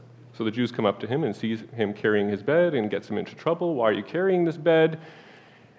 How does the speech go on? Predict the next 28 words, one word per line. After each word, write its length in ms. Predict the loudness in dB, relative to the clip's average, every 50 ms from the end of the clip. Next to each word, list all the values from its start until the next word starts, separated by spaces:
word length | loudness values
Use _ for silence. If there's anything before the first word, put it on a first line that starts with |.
| _ _
And 200 | 2 4 4 4
he 100 | 2 4
gives 180 | 6 6 6 8
another 300 | 6 6 8 6 6 4
excuse. 380 | 4 2 -2 -2 -2 -2 0
This 120 | -2 -4 -2
is 140 | -2 -2 -2
excuse 380 | -4 -4 -4 -2 -2 -2 0 0
number 180 | 0 0 0
two. 300 | -2 0 2 2 2 2 2
"It 40 |
wasn't 320 | 4 4 4 4 4 4 4
me. 460 | 6 6 6 6 6 6 4 0 -6 -12 -16 -20 -20 -20 -20 -20 -20 -20 -20 -20 -20 -20 -20 -8 -2
The 60 | 4
man 200 | 8 8 10 10
who 120 | 8 8 6
healed 400 | 4 0 0 2 2 4 4 4
me 200 | 4 2 2 2
did 200 | 0 -2 -2 -2
this 220 | -4 -4 -4 -6
to 100 | -8 -10
me, 220 | -8 -8 -10 -12 -14 -16 -20 -20 -20 -20 -20 -20 -20 -20 2
told 320 | 8 10 10 10 10 8 6
me 140 | 4 6
to 80 | 4 4
carry 280 | 4 4 4 4 4 4
my 160 | 4 2 0
bed." 340 | 0 0 -2 -4 -4 -6 -8